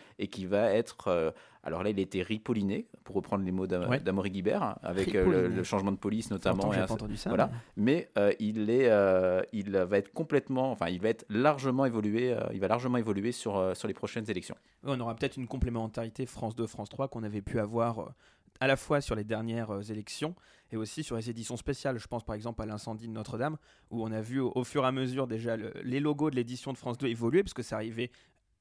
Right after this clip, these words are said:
Speaker 2: en, en plein vingt heures, quasiment au tout début du vingt heures, ils ont cassé tout le conducteur,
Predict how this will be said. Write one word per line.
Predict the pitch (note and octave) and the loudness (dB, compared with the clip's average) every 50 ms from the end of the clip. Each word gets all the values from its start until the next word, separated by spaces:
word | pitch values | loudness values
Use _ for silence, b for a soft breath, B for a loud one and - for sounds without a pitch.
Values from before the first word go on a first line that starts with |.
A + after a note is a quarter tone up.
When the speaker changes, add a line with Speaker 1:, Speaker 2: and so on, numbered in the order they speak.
| _ - | _ -6
Speaker 2:
en, | A#2 A#2+ A#2 A2+ A2+ | -4 -2 -2 0 0
en | A2 G#2+ A2+ | 0 -2 -2
plein | - C3 B2+ A#2+ | 0 0 2 2
vingt | C3+ D3 - - | 2 0 0 0
heures, | F#3+ F3 - | -2 -2 0
quasiment | - B2 A#2+ C3 C#3 C3 | -2 -2 -2 0 -2 -2
au | A#2 | -2
tout | - C3+ | -2 -2
début | C3+ C3+ B2+ C3+ C3 | -2 -2 -2 0 -2
du | B2 | 0
vingt | B2+ B2 A#2 - D#3 | 0 0 0 0 0
heures, | D3 C3 | 0 0
ils | A2 A#2+ | -2 -4
ont | A2 | -6
cassé | - B2 A2+ - C3+ B2 | -4 -6 -6 -4 -6 -6
tout | - B2+ | -6 -6
le | A#2+ | -4
conducteur, | - B2+ A#2 B2 B2 - C#3+ C#3 C3+ | -4 -4 -4 -4 -4 0 2 2 2